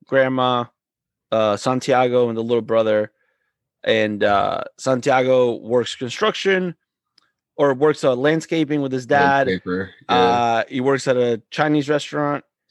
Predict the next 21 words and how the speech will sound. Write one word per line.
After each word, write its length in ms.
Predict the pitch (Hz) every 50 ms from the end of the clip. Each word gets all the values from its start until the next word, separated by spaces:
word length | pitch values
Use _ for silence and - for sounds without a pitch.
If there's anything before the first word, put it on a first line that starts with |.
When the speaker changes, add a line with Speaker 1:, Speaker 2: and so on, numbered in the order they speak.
| - - -
Speaker 1:
<laughs> 460 | - - - - - - _ _ _
and, 420 | 143 131 131 120 170 160 160 139 135
uh, 240 | 131 123 123 117 -
and 140 | 131 131 131
then 160 | 139 131 123
plays 220 | - 156 147 127
soccer 300 | - - 185 180 170 156
on 100 | 139 131
the 60 | 127 127
side. 360 | - 208 185 127 101 104 - _ _
Like, 220 | - 110 107 98 - _ _
ki-, 160 | - 127 113
just 200 | - 95 - -
kinda 220 | - 139 127 123 117
goes 240 | 120 123 120 110
in 100 | 120 120
and 100 | 117 110
plays 200 | - - 104 104
soccer. 320 | - 143 131 131 - 117 107
So 160 | - - 120
he's, 240 | 117 117 107 -